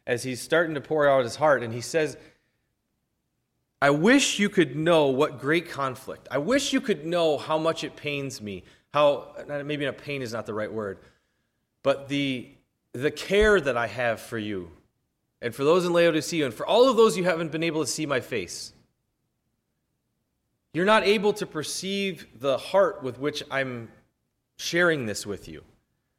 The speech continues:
You don't understand the concern that I have.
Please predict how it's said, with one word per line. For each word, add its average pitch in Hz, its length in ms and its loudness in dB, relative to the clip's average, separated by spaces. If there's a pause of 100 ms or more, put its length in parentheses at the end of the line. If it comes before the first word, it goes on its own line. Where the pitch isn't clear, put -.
(380)
You 147 100 0
don't 202 120 4
understand 196 560 0
the 180 40 0
concern 180 680 0
that 147 100 0
I 131 120 0
have. 123 600 -4